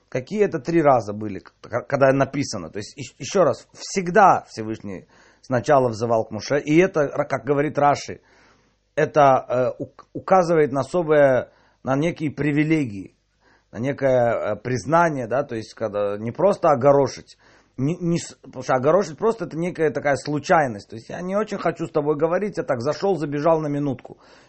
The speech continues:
И так сказано про Билаама, да, что Ваикар, там сказано "и случился", буквально от слова "микре". Это практически похожие слова.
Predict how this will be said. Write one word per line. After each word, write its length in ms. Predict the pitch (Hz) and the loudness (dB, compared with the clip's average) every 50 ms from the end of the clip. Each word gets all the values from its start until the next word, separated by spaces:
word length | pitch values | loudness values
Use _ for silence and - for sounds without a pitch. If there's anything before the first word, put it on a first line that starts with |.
| _ - | _ -14
И 60 | 123 | -4
так 240 | - - 185 180 - | 0 2 2 2 0
сказано 420 | - - 180 180 170 156 160 147 | 0 0 2 2 2 2 -2 -2
про 200 | - - 131 147 | -2 0 0 0
Билаама, 760 | 131 123 147 143 151 156 202 240 254 240 208 170 160 - - _ _ _ _ _ _ _ _ _ _ _ - | 0 2 0 2 2 4 4 4 4 2 2 0 -2 -2 -6 _ _ _ _ _ _ _ _ _ _ _ -4
да, 480 | - 131 156 180 190 185 170 - - _ _ _ _ _ _ _ _ _ - | 0 4 6 6 6 6 4 0 -4 _ _ _ _ _ _ _ _ _ -20
что 220 | - - - 135 | -16 -8 -4 -4
Ваикар, 800 | 120 101 113 160 165 160 147 - - - 214 196 160 - - - _ _ _ _ _ _ _ _ | -2 2 2 2 2 2 0 -2 2 4 6 6 6 4 2 -2 _ _ _ _ _ _ _ _
там 100 | - 113 | -14 -14
сказано 240 | - - 147 143 143 | -8 -6 -6 -6 -6
"и 140 | - - 185 | -6 -10 -10
случился", 640 | - - 175 180 180 175 - 202 233 220 170 - 139 | -8 -6 -4 -2 -2 -2 -4 -4 -2 -2 -2 -4 -4
буквально 400 | 117 120 - - 143 139 131 120 | -6 -6 -2 0 0 0 0 -2
от 60 | 113 | -6
слова 220 | - 143 165 165 156 | -4 -2 -2 -2 -2
"микре". 540 | 147 139 127 - - 160 151 123 95 - _ _ _ _ _ _ _ _ _ _ | -2 -4 -4 -4 -2 0 0 0 -2 -4 _ _ _ _ _ _ _ _ _ _
Это 160 | 135 131 139 | -8 -8 -8
практически 540 | - - 151 - - 208 226 202 - - 180 | -4 0 -2 -2 -2 -2 -10 -10 -8 -8 -6
похожие 560 | 165 - 165 120 123 190 190 175 160 165 147 | -2 0 0 0 2 2 0 0 0 -2 -4
слова. 500 | - - 156 151 151 147 127 90 - _ | -2 0 2 4 4 4 2 2 -2 _